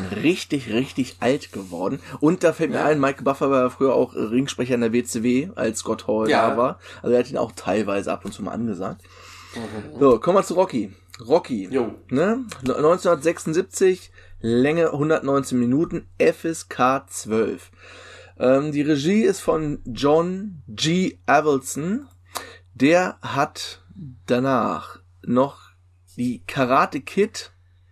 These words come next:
Speaker 1: Reihe gemacht, eins, zwei, drei, also die Regie von Karate Kid eins, zwei, drei
Speaker 2: Ja.
Speaker 1: und Rocky fünf.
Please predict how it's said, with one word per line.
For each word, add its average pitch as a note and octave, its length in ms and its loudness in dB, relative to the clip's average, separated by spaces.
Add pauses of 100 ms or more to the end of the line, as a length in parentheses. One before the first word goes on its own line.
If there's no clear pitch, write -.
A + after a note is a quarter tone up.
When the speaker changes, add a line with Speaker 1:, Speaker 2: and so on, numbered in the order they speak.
(300)
Speaker 1:
Reihe A#2 420 0
gemacht, D#3 380 -2
eins, C3 320 -4
zwei, B2 220 0
drei, G#2 440 -2 (400)
also A2 140 -4
die G#2+ 80 -2
Regie G#2+ 240 -4
von A#2 160 -12
Karate G#2 360 -6
Kid A2+ 120 -8 (420)
eins, B2+ 200 0
zwei, B2+ 100 4
drei C#3 220 2
Speaker 2:
Ja. D#3+ 200 -2
Speaker 1:
und A3+ 380 2
Rocky F#3 320 -2
fünf. - 800 -2